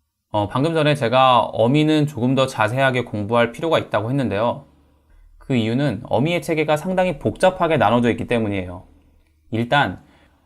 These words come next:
어미의 체계는 정말 복잡하지만 이번 영상에서는 간단하게 선어말 어미와 어말 어미 이 두 가지로만 구분해 보도록 하겠습니다. 앞에서 어미를 설명했는데요.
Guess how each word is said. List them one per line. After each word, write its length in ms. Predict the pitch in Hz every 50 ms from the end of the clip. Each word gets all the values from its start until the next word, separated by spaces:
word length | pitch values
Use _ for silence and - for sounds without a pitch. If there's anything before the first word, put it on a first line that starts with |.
| _ -
어미의 320 | 101 113 139 165 180 175
체계는 420 | - - 180 165 175 175 175 165
정말 540 | 147 - - 120 120 131 143 165 180 185 180
복잡하지만 880 | 135 110 95 - 131 120 - - 110 98 101 107 131 139 127 90 90 - - - _ _ _ _ _ _ _ _ _ _ -
이번 280 | - 113 117 156 170 156
영상에서는 640 | 131 117 117 120 127 127 123 117 117 117 113 127 131
간단하게 600 | - 117 101 98 120 113 107 101 104 113 135 151
선어말 460 | 147 - 214 214 226 226 220 196 165
어미와 600 | 131 113 110 104 98 101 110 131 160 190 220 - - -
어말 360 | - 104 107 120 143 156 156
어미 400 | 143 120 113 120 120 - - - - _ -
이 180 | 110 120 120
두 180 | 120 - - 110
가지로만 640 | - 160 170 151 151 143 131 120 131 135 139 143 147
구분해 340 | - 104 95 110 113 120
보도록 320 | 113 101 95 101 104 104 131
하겠습니다. 520 | 131 135 143 147 - 98 92 92 - - - _ _ _ _ _ _ _ _ _ _ _ _ _ _ _ _ _ _ _ -
앞에서 380 | - - - - 180 165 180 165
어미를 440 | 123 104 107 131 156 170 170 170
설명했는데요. 880 | 160 170 180 175 175 170 165 156 151 151 139 113 104 113 123 101 -